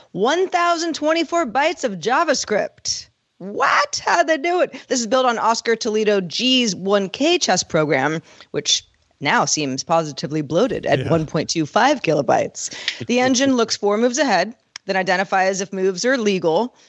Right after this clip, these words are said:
Speaker 1: and then weighs the value of pieces within that code. And it's all wrapped in a Queen's Gambit-themed user interface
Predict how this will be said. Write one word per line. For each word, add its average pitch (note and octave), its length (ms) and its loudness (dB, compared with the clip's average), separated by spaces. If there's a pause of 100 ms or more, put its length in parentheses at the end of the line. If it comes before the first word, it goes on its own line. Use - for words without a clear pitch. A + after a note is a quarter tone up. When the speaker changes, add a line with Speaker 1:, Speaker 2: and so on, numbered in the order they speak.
Speaker 1:
and F#3 80 -4
then F#3+ 140 -2
weighs A3 300 0
the A#3 60 2
value G3+ 380 2
of - 140 -8
pieces A#3+ 340 -4
within G3 340 0
that E3 180 0
code. D3+ 420 0 (240)
And E3 100 -6
it's E3+ 140 -4
all C4 200 2
wrapped A#3+ 320 0
in F#3 80 -4
a D#3+ 60 -6
Queen's C#4 400 -2
Gambit-themed A3+ 720 -2
user A3 320 0
interface G3 720 0